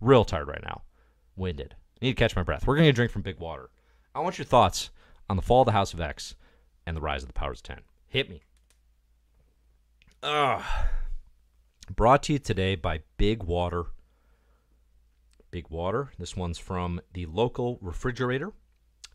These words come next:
Came out of the, the faucet there. I don't think you call that a faucet. What do you call the thing that releases water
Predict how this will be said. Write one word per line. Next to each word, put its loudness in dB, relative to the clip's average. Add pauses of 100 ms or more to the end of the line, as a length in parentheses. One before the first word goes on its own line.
(760)
Came -10
out -4
of -12
the, -12 (500)
the -20
faucet -4
there. -2 (640)
I -12
don't -2
think -4
you -14
call -2
that -6
a -14
faucet. -6 (640)
What 2
do 2
you 0
call 2
the -4
thing -2
that -2
releases -6
water -6